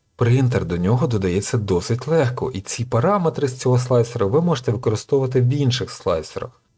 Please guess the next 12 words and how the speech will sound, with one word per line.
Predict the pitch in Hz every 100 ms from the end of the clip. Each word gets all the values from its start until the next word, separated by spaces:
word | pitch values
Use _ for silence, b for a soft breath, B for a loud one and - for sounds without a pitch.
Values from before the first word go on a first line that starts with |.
| _
Також | - 123 135 113 95
є | 92
онлайн-хмара | 90 95 98 104 - 156 190 165
на | 147
два | 120 120 131
гігабайта. | 120 107 110 107 104 101 95
З | 92
онлайн-хмари | 127 131 139 135 95 - - 107 110 92
ви | 85 110
друкувати | 90 95 - 95 92 90
не | 85 82 95
зможете, | 127 156 151 117 98 104 143